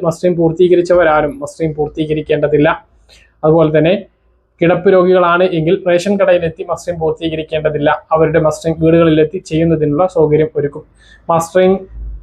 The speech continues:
ചെയ്യുമ്പോൾ വിരൽ പതിച്ചിട്ടും പതിയാത്ത ആളുകൾക്ക് മറ്റൊരു സൗകര്യം ഒരുക്കും എന്നും സിവിൽ സപ്ലൈസ് ഡിപ്പാർട്ട്മെന്റ് അറിയിച്ചിട്ടുണ്ട്. അപ്പൊ ഈ ആളുകളൊന്നും ഇപ്പോൾ റേഷൻ കടയിൽ എത്തി മസ്റ്ററിംഗ് പൂർത്തീകരിക്കേണ്ടതില്ല. അതുപോലത്തെ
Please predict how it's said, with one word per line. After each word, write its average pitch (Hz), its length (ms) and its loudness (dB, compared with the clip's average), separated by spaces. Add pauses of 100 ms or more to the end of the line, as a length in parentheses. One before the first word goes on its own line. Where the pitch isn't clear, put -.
(280)
ചെയ്യുമ്പോൾ 175 500 2
വിരൽ 175 240 2
പതിച്ചിട്ടും 170 640 -4 (380)
പതിയാത്ത 190 440 2 (180)
ആളുകൾക്ക് 165 500 0
മറ്റൊരു 175 320 -2
സൗകര്യം 185 320 4 (120)
ഒരുക്കും 175 260 0 (100)
എന്നും 175 180 -2 (300)
സിവിൽ 165 220 0
സപ്ലൈസ് 165 360 -2
ഡിപ്പാർട്ട്മെന്റ് 156 580 0 (320)
അറിയിച്ചിട്ടുണ്ട്. 151 640 2 (220)
അപ്പൊ 165 120 4 (140)
ഈ - 20 6 (160)
ആളുകളൊന്നും 185 500 4
ഇപ്പോൾ 170 260 0
റേഷൻ 170 260 -2
കടയിൽ 175 280 0
എത്തി 175 180 -8 (140)
മസ്റ്ററിംഗ് 165 340 -6
പൂർത്തീകരിക്കേണ്ടതില്ല. 160 880 -4
അതുപോലത്തെ 160 320 0